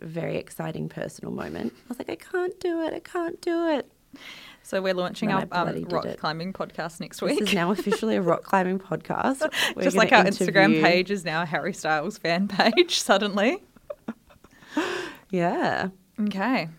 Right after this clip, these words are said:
Speaker 1: Unexpected life twist
Speaker 2: Yes.
Speaker 1: that we ended up doing that.
Speaker 2: What? Rock
Speaker 1: Like that we
Speaker 2: climbing.
Speaker 1: both just like rock climbing
Speaker 2: Oh my
Speaker 1: now.
Speaker 2: God, I can't wait for Saturday.
Speaker 1: Really?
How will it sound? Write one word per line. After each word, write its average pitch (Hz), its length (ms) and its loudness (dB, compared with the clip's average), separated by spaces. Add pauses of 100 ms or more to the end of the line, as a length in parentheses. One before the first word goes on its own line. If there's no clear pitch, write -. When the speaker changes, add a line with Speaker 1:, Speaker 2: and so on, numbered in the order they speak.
Speaker 1:
Unexpected - 960 -6 (500)
life 160 440 0
twist - 580 -10
Speaker 2:
Yes. - 540 -14 (440)
Speaker 1:
that 165 120 -8
we 160 120 -6
ended 151 220 -8
up - 160 -6
doing - 300 -6
that. - 220 -8 (960)
Speaker 2:
What? 170 320 -4 (640)
Rock - 120 -4
Speaker 1:
Like - 60 -8
that 170 140 -2
we 160 100 2
Speaker 2:
climbing. - 180 -4
Speaker 1:
both - 60 -18
just - 220 -14
like - 180 -10
rock - 180 -8
climbing - 320 -6
Speaker 2:
Oh 180 40 -4
my 175 80 -6
Speaker 1:
now. 165 100 -6
Speaker 2:
God, 175 100 -4
I 151 40 -8
can't - 360 -12
wait - 180 -12
for 170 100 -14
Saturday. - 480 -8 (600)
Speaker 1:
Really? 156 480 -6